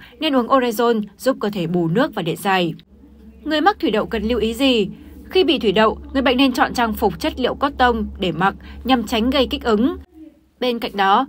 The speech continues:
nên vệ sinh mũi, họng và nhỏ mắt bằng nước muối sinh lý ngày ba đến bốn lần,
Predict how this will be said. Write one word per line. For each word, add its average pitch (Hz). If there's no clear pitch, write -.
nên 247
vệ 208
sinh 214
mũi, 262
họng 294
và 208
nhỏ 180
mắt 285
bằng 220
nước 269
muối 247
sinh 277
lý 247
ngày 262
ba 196
đến 208
bốn 214
lần, 220